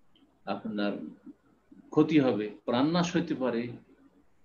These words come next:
শুনেছেন। বিদ্যুতের, এক কথায় বিদ্যুৎ আছে, তা-, তারের মধ্যে, মধ্যে বিদ্যুৎ থাকে, কিন্তু কোনোদিন বিদ্যুৎ দেখেনি গ্রামের লোক, কিন্তু শুনেছে,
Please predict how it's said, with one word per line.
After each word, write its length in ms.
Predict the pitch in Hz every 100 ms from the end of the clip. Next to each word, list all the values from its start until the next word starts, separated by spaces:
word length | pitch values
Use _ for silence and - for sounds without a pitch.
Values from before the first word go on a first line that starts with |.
| - _ _ - _ _ _ - _
শুনেছেন। 580 | - - 196 104 - 180 - _ _ _ _ - - - - _ _
বিদ্যুতের, 720 | 120 160 160 131 - 117 123 - - - -
এক 180 | - -
কথায় 220 | - 170 151
বিদ্যুৎ 320 | 170 - -
আছে, 340 | 127 - 139
তা-, 200 | 117 120
তারের 280 | 120 143 135
মধ্যে, 200 | 131 131
মধ্যে 280 | 143 139 139
বিদ্যুৎ 360 | 139 135 127
থাকে, 140 | 113 -
কিন্তু 160 | 214 208
কোনোদিন 260 | 240 240
বিদ্যুৎ 320 | 208 220 220
দেখেনি 580 | 190 - - 135 135 127
গ্রামের 360 | 120 120 104 92
লোক, 200 | - 87 - -
কিন্তু 160 | 254
শুনেছে, 520 | - - 147 113 -